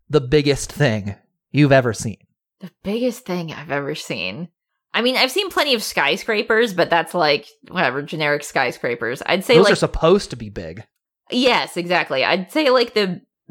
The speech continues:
Speaker 2: biggest, most impressive thing I've seen that was, like, a landmark,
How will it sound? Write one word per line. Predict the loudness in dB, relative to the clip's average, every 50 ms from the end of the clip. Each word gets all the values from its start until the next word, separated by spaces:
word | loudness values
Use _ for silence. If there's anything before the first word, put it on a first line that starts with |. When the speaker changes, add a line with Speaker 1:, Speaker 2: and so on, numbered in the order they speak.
| -16 _
Speaker 2:
biggest, | 0 0 4 4 4 2 2 2
most | 0 0 0
impressive | 0 -4 0 0 0 0 0 -2 -8 0
thing | 0 2 2 2 2 0
I've | 0 0 -2
seen | -4 -4 -2 -2 0 0 2 2 0 0 -2 -6 -8 -10 -12 _ _ _ _ _ _ _ _
that | _ -2
was, | 0
like, | 2 2 2
a | 0
landmark, | 0 0 0 2 2 2 0 0 0 0 2 2 0 -2 -4 -8